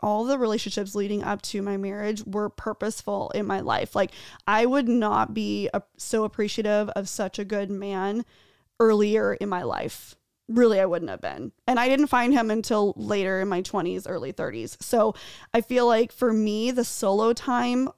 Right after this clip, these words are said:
and I was kind of someone, I will say this, like, I bounced around in, in relationships. Like, I was kind of like a serial dater.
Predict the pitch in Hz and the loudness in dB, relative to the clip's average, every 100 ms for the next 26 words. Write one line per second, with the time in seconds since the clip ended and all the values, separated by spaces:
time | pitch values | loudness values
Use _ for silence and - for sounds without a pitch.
0 | - 226 220 - - - _ 240 285 453 | -2 0 -2 -6 -20 -20 _ 2 6 4
1 | - - - 269 277 294 294 - 403 320 | 2 -2 0 4 4 2 0 2 4 6
2 | 339 285 240 247 320 427 359 240 220 320 | 4 6 6 6 4 2 2 2 2 2
3 | 262 - 233 262 427 508 480 311 226 226 | 2 2 2 4 4 2 2 4 4 4
4 | 226 226 208 - 233 220 214 190 - 208 | 2 0 -2 0 0 0 0 0 -2 -4
5 | 214 - - 254 277 262 262 339 330 392 | -2 -4 -2 0 2 2 2 4 4 4
6 | 370 311 277 233 214 - - - - - | 4 4 4 6 4 2 -6 -20 -8 0
7 | 233 247 269 240 262 269 285 294 311 | 0 2 0 0 -2 0 0 -2 -4